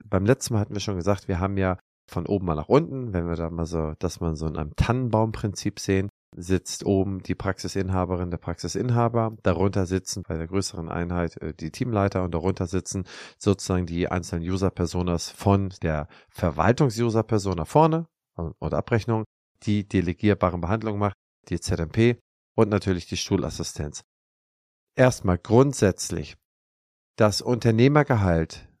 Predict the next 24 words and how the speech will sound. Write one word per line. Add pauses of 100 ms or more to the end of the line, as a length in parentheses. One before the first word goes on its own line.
(360)
von
demjenigen
oder
derjenigen,
die
da
ganz
oben
sitzt,
der (140)
die
Praxis
gehört, (680)
das
ist
in
der
Regel
nicht
ganz
klar,
was
die
eigentlich